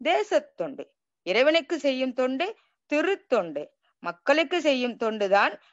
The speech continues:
மகேசன் தொண்டு என்று கூறுவார்கள். சூழ்நிலை கருதி செய்வது சமுதாய தொண்டு, உலக நலம் கருதி செய்வது உலக தொண்டாகும். மனித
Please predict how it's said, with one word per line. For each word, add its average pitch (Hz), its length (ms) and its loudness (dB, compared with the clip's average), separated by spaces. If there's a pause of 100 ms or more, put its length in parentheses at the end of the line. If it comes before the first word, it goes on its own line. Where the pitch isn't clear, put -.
(120)
மகேசன் 294 640 0
தொண்டு 190 420 -4 (280)
என்று 190 260 -10
கூறுவார்கள். 165 680 -6 (680)
சூழ்நிலை 349 500 2
கருதி 294 400 -2
செய்வது 196 520 -6 (140)
சமுதாய 262 640 0
தொண்டு, 170 360 -16 (540)
உலக 339 320 2
நலம் 330 320 -4
கருதி 254 380 -8
செய்வது 185 480 -8 (240)
உலக 294 360 0 (100)
தொண்டாகும். 165 680 -6 (680)
மனித 262 260 -2